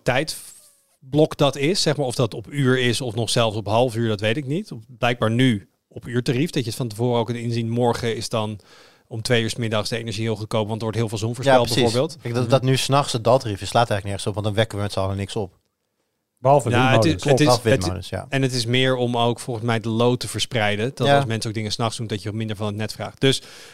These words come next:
Speaker 1: eh, voor mij op dit moment moet je gewoon lekker ook dat ding na elf laten draaien. Dan ben je gewoon klaar.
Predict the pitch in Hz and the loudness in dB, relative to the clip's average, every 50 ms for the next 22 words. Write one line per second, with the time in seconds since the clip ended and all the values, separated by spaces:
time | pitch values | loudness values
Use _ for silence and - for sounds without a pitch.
0 | - - - 131 127 131 123 - 156 143 147 143 131 120 170 202 202 165 147 127 | -12 -4 -2 0 0 0 0 0 0 2 2 0 2 2 0 2 2 0 0 0
1 | 120 127 123 120 - 120 117 127 123 123 131 - - 120 113 113 107 - - _ | 0 -2 -4 -4 -6 -6 -4 -2 0 0 0 0 0 -2 -2 -2 -4 -6 -12 _
2 | _ - 123 113 127 123 117 123 123 123 117 117 123 127 143 143 139 139 139 135 | _ -6 -2 0 0 0 2 0 0 0 0 0 0 2 2 2 2 2 2 2
3 | 135 139 143 151 170 160 139 123 117 113 110 107 101 - 107 107 104 101 98 92 | 2 2 2 0 0 -2 -2 -2 0 0 0 0 -2 -4 -6 -6 -6 -8 -12 -16
4 | _ - - 110 110 120 165 196 180 | _ -6 -4 -2 -2 -2 -4 -6 -10